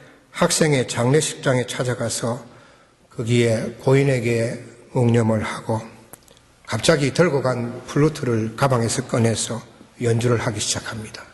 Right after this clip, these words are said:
누가 하라 한, 누가 하라 한 것도 아니고 허락받던 것도 아닌데 무슨 일인가 했던 유족들이 그 음악을 듣고 마음의 평안을 가졌다고 합니다. 여러분, 유족들이 시-,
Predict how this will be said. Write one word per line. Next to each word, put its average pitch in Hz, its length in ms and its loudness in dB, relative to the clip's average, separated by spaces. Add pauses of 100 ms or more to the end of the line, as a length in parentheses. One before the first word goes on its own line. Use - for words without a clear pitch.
누가 127 180 0
하라 160 280 0
한, 156 280 0 (380)
누가 131 180 4
하라 156 240 2
한 151 100 2
것도 143 220 -4
아니고 135 420 0 (300)
허락받던 151 680 2
것도 143 140 2
아닌데 113 420 -4 (1300)
무슨 180 340 6
일인가 156 320 2
했던 139 380 2
유족들이 123 800 0 (280)
그 147 160 2
음악을 131 340 2
듣고 113 560 -4 (280)
마음의 113 580 2
평안을 110 520 0 (480)
가졌다고 - 580 -4
합니다. - 380 -4 (1700)
여러분, 143 360 6
유족들이 135 760 2
시-, - 400 -4